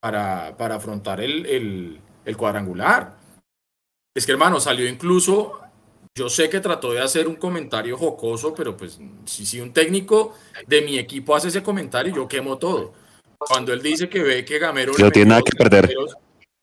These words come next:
Speaker 1: cuando no, cuando, cuando dice que, que, que vio que Gamero metió dos delanteros y él diciéndole, "Ay, Gamero, ¿por qué no me prestas uno?".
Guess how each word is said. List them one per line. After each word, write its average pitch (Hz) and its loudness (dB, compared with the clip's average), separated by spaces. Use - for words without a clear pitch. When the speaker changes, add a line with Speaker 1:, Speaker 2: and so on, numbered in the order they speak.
Speaker 1:
cuando 147 -2
no, 196 4
cuando, 147 2
cuando 139 -2
dice 135 0
que, 196 -2
que, 127 -2
que 135 -4
vio 127 -4
que 160 -6
Gamero 151 -2
metió 151 -6
dos 131 -4
delanteros 135 -6
y 160 -6
él 156 -8
diciéndole, 156 -4
"Ay, 170 0
Gamero, 170 -4
¿por 160 -8
qué - -12
no 131 -8
me 151 -8
prestas 160 -4
uno?". 160 -8